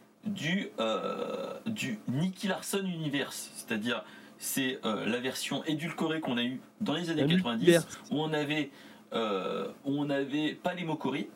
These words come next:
Speaker 1: euh, où on avait des restaurants végétariens à la place des, euh, strip clubs, euh, <laughs> et toutes ces choses-là. Rappelez-vous de, si vous avez, faudrait que je les remonte, hein, mes,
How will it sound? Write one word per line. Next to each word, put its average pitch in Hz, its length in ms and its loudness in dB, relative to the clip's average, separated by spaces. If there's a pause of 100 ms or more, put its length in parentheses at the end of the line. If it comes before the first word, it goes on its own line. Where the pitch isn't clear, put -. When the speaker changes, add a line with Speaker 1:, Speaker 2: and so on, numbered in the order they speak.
(560)
Speaker 1:
euh, 107 300 0 (140)
où 143 120 2
on 151 100 0
avait 151 400 0
des 117 460 0
restaurants 156 460 0
végétariens 147 540 0
à 139 160 0
la 117 100 0
place 120 400 -2
des, 110 380 0
euh, 98 680 0
strip - 280 -10
clubs, - 300 -2 (800)
euh, 110 880 0
<laughs> - 0 -
et - 280 0
toutes 202 160 0
ces 185 140 0
choses-là. 226 400 0 (340)
Rappelez-vous 131 760 -2
de, 113 460 -2 (220)
si - 260 -4
vous 143 220 0
avez, 135 480 0 (420)
faudrait 135 300 0
que - 60 -4
je - 60 -4
les 110 80 0
remonte, 143 360 -2
hein, 120 140 0
mes, 104 220 0